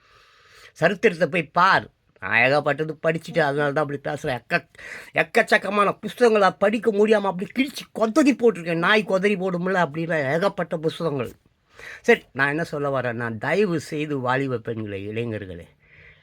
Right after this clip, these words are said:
இந்த நவீன உலகத்தில் தினம் தினம் புதுமைகள் நடக்கக்கூடிய இந்த உலகத்தில் பாரதி கூட அதை தான் சொன்னான். புதுசு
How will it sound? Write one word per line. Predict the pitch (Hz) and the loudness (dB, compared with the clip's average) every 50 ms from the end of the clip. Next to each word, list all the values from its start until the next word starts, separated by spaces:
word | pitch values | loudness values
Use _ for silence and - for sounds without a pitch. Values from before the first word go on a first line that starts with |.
| _ - | _ -8
இந்த | 131 127 123 120 113 | -6 -2 -2 -2 -2
நவீன | 127 147 156 160 226 247 254 269 269 285 294 294 302 285 233 | 0 -4 -2 0 2 2 4 4 6 6 6 6 8 8 6
உலகத்தில் | 175 160 143 139 147 165 156 160 143 143 127 _ _ 123 107 - - _ _ _ _ - _ _ _ _ _ _ | 6 4 0 2 2 4 4 2 2 0 -6 _ _ -20 -20 -20 -20 _ _ _ _ -20 _ _ _ _ _ _
தினம் | 175 - 254 285 311 320 302 294 269 | -10 -4 -2 2 4 6 6 6 4
தினம் | 214 247 247 254 214 175 - _ | 4 4 2 2 2 -2 -4 _
புதுமைகள் | - 220 277 277 277 330 262 277 262 220 220 214 196 | -12 -10 -10 -2 0 2 4 6 4 6 4 2 2
நடக்கக்கூடிய | 185 180 180 196 190 - 185 - - 180 170 165 160 156 147 | 2 0 0 0 -2 -2 -8 -8 -6 -6 -6 -4 -4 -6 -4
இந்த | 147 143 147 151 143 | -4 -6 -6 -6 -6
உலகத்தில் | 135 131 143 156 147 143 135 - 135 123 | -4 -4 -4 -2 -2 -2 -4 -6 -10 -6
பாரதி | 117 151 175 190 190 180 180 | 0 2 2 2 2 2 -4
கூட | 160 160 151 151 139 | -4 -4 -2 -2 -2
அதை | 135 127 139 147 | -4 -4 -4 -2
தான் | 131 143 151 | -2 -2 -2
சொன்னான். | 143 - - 135 131 123 123 - _ _ _ _ _ _ _ _ _ _ - | -2 -4 -10 -8 -4 -4 -6 -6 _ _ _ _ _ _ _ _ _ _ -12
புதுசு | 190 180 - - | -10 -10 -8 -8